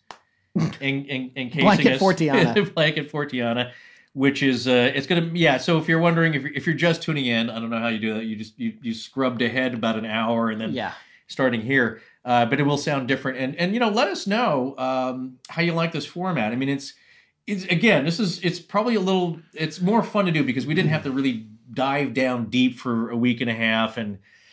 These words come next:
Speaker 2: and get us, this all jammed into our
Speaker 1: Yeah, you,
Speaker 2: heads.
Speaker 1: you may be seeing this again as an emergency
Speaker 2: If you liked
Speaker 1: show.
Speaker 2: it, yeah.
Speaker 1: Yeah, and
Speaker 2: It's,
Speaker 1: it,
Speaker 2: it's
Speaker 1: it
Speaker 2: our
Speaker 1: does,
Speaker 2: clip show,
Speaker 1: it's
Speaker 2: which
Speaker 1: our,
Speaker 2: is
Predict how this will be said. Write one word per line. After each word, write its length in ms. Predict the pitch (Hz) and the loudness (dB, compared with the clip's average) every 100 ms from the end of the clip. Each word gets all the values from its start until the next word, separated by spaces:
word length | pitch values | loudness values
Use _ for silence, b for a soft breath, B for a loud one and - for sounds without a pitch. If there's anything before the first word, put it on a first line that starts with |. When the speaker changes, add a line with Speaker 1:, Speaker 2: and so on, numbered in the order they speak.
| b b - | b b -8
Speaker 2:
and 180 | 120 113 | -4 0
get 100 | 131 | 2
us, 220 | 127 - - | 0 -4 -6
this 240 | 127 120 | -6 -2
all 240 | 131 120 104 | 0 0 -2
jammed 360 | 92 127 123 123 | -2 -2 -2 -2
into 220 | 117 113 | -4 -2
our 120 | 110 | 2
Speaker 1:
Yeah, 80 | 180 | 4
you, 60 | |
Speaker 2:
heads. 340 | 180 208 208 190 | 6 4 4 4
Speaker 1:
you 60 | |
may 140 | 220 294 | 6 6
be 120 | 330 | 4
seeing 320 | - 262 233 | 4 6 8
this 180 | 226 208 | 6 4
again 360 | 180 180 185 156 | 2 4 4 4
as 200 | 151 139 | 0 -2
an 240 | 151 156 | -2 -2
emergency 320 | 143 151 170 | 0 4 6
Speaker 2:
If 40 | 175 | 6
you 80 | 233 | 6
liked 240 | 214 196 | 6 4
Speaker 1:
show. 240 | 156 123 101 | 4 2 0
Speaker 2:
it, 60 | 151 | 2
yeah. 320 | 165 151 120 | 6 6 6
Speaker 1:
Yeah, 200 | 160 117 | 4 4
and 120 | 180 | 4
Speaker 2:
It's, 120 | 185 208 | 2 2
Speaker 1:
it, 80 | |
Speaker 2:
it's 120 | 190 220 | 4 6
Speaker 1:
it 0 | |
Speaker 2:
our 100 | 202 | 6
Speaker 1:
does, 80 | |
Speaker 2:
clip 220 | - 214 214 | 6 2 2
show, 420 | - 131 98 - | 2 2 2 -4
Speaker 1:
it's 120 | 175 160 | 0 4
Speaker 2:
which 40 | |
Speaker 1:
our, 60 | 180 | 4
Speaker 2:
is 140 | 156 | 4